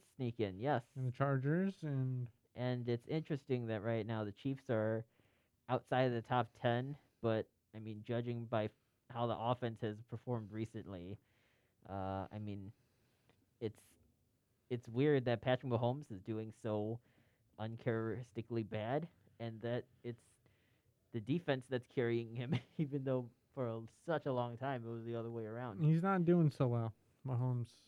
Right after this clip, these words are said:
Speaker 1: Mm-hmm.
Speaker 2: Um, but they're still in. They're still in it at five and four. They're still. The Broncos are catching up to them, though, in the division. Um, the, the Raiders are playing well, and the Chargers.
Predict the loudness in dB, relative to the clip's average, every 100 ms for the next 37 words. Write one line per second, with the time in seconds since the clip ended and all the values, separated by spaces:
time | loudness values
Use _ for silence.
0 | -10 -6 -4 -4 -4 -6 -10 -16 _ _
1 | _ _ _ _ _ _ _ _ _ _
2 | _ _ _ _ _ _ _ 2 4 2
3 | 2 6 6 8 6 8 8 6 6 4
4 | 6 8 6 4 2 _ -20 -2 -2 2
5 | 4 6 4 2 2 2 4 2 0 -4
6 | _ -6 -4 -2 -2 -4 -6 -8 -4 -2
7 | 2 4 4 4 4 4 4 2 0 -2
8 | -2 -4 -2 0 0 2 0 0 0 0
9 | 2 2 0 0 -2 -6 _ _ _ _
10 | _ _ _ _ -6 -4 -6 -10 -16 -20
11 | _ _ _ _ _ _ _ _ _ _
12 | _ _ _ -4 0 0 2 2 0 0
13 | 4 6 6 6 4 4 4 6 4 4
14 | 4 4 4 2 4 4 4 2